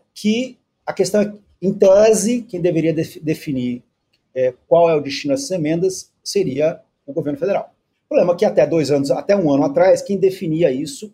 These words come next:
era o presidente da Câmara, Arthur Lira. E quando eu digo definia, eu quero deixar uma, eu não vou fazer uma imagem de uma figura de linguagem, eu vou falar exatamente como era. Ele enviava uma, uma folha de Excel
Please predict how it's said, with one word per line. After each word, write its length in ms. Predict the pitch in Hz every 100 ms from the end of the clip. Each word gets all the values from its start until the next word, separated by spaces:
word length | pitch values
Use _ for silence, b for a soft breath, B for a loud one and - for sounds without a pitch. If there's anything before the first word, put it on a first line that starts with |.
| -
era 400 | 139 143 180 -
o 300 | 147 139 185 - _ _
presidente 220 | 165 143
da 140 | 147 165
Câmara, 420 | 143 135 139 147
Arthur 320 | 131 - 151
Lira. 200 | 120 107 _ _ _ b b b b
E 40 |
quando 200 | - 330
eu 80 | 285
digo 180 | 190 170
definia, 800 | 156 - 131 139 170 135 113 -
eu 120 | 139
quero 300 | 143 170 185
deixar 280 | 170 160 165
uma, 200 | 170 170
eu 60 | 156
não 100 | 160
vou 140 | 170
fazer 240 | 190 190 180
uma 140 | 180
imagem 440 | 165 151 165 156 160
de 120 | 143
uma 140 | 143
figura 280 | - 143 156
de 80 | 143
linguagem, 560 | 165 127 117 107 110 110
eu 80 |
vou 120 | 113 127
falar 300 | 127 135 -
exatamente 560 | 143 160 170 175 165
como 200 | - 185
era. 220 | 139 110 - -
Ele 220 | 143 180
enviava 680 | 165 196 117 110 107 147 _ _ _ _ -
uma, 580 | 190 220 226 226 226 _
uma 160 | 165 180
folha 340 | - 202 233
de 120 | 220 220
Excel 720 | - - 180 160 139 107 104